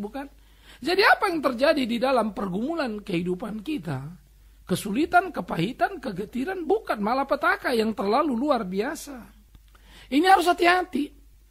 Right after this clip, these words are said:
Jadi kita harus berani untuk menjalani hidup kita. Bagaimana melakoni hari-hari kita sehingga hidup kita berkenan kepada Tuhan seperti apa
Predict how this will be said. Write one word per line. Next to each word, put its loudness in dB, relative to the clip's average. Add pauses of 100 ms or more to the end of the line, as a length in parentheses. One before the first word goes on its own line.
(280)
Jadi 0
kita 4
harus 0
berani 4
untuk 0
menjalani 2
hidup -6
kita. -4 (240)
Bagaimana 4
melakoni 2
hari-hari -2
kita -4 (240)
sehingga 2
hidup -2
kita 4
berkenan 2
kepada 2
Tuhan -2
seperti 0
apa 4